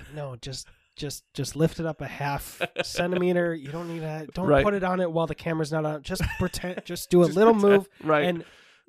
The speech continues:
Speaker 1: audiences will
Speaker 2: We'll think it's on.
Speaker 1: understand that
Speaker 2: Right.
Speaker 1: you were just putting it on."
Speaker 2: So all these people have U S Customs
Speaker 1: Mm-hmm.
Speaker 2: jackets, and then the main U S Custom gu-,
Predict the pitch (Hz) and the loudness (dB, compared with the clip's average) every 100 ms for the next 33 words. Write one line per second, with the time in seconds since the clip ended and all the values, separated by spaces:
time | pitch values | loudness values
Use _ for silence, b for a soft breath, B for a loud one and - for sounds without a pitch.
0 | - 175 202 214 202 214 160 160 - 165 | -12 -6 -2 -2 -4 -2 2 4 4 2
1 | 143 131 127 117 - - 131 - - 156 | 2 4 2 -2 -6 -2 -2 -4 -6 -4
2 | 156 170 - 185 175 156 101 90 B B | -4 -6 -6 -6 -4 -6 -10 -18 B B
3 | - 147 202 220 233 175 156 139 131 143 | 0 6 6 6 0 0 4 4 6 4
4 | 139 - 160 - 127 135 - - 131 110 | 4 2 0 2 -4 -4 -10 -14 -14 -12
5 | 113 - 127 131 135 - 147 170 156 135 | -10 0 0 0 -8 -4 -2 0 0 -4
6 | - - 143 170 196 196 - 185 - 220 | -6 -8 -2 0 0 -2 2 2 2 -2
7 | - 185 139 | -2 -4 -4